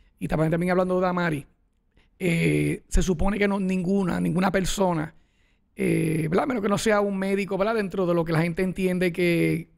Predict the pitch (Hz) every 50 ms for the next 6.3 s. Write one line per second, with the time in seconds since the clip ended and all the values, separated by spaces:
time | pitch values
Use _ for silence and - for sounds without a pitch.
0 | _ _ _ _ - 185 170 208 220 214 208 208 - - 190 196 202 190 208 214
1 | 214 - - - _ _ _ _ _ _ _ _ _ _ _ _ _ _ _ _
2 | _ _ - - 190 180 180 190 202 196 185 220 214 190 214 202 190 - - -
3 | _ _ _ - 214 202 196 175 - 208 202 190 208 202 175 160 151 170 165 151
4 | 151 180 180 180 185 185 185 - 196 185 185 185 190 190 185 175 165 170 180 180
5 | 175 165 165 - - 165 160 165 156 165 170 185 180 185 175 160 160 151 - -
6 | 165 151 147 147 139 135